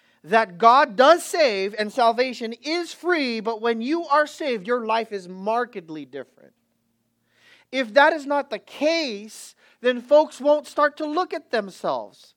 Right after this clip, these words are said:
and to say, "Am I really saved?" The very sad thing is, so, as some, one preacher said, is that we will see many go to hell at the portals of heaven,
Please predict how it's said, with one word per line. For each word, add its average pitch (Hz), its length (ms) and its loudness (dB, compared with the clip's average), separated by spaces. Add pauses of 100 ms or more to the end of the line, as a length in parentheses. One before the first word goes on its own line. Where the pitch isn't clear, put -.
(260)
and 226 140 -2
to 240 80 -12
say, 254 160 -8
"Am 320 240 0
I 349 100 4
really 339 400 -2
saved?" 320 540 -4 (840)
The 202 80 -8
very 294 220 4
sad 349 420 2
thing 339 280 -6
is, 214 120 -8
so, 240 200 -6
as 208 160 -6
some, 254 240 -10
one 240 160 -4
preacher 240 300 -10
said, 262 340 -2
is 196 160 -4 (240)
that 233 160 2
we 277 100 -4
will 269 140 -6
see 262 240 -4
many 339 480 0
go 294 280 6
to 294 220 -2
hell 202 500 -2
at 208 180 -8
the 220 100 -6
portals 196 560 -4
of 180 180 -12
heaven, 165 280 -16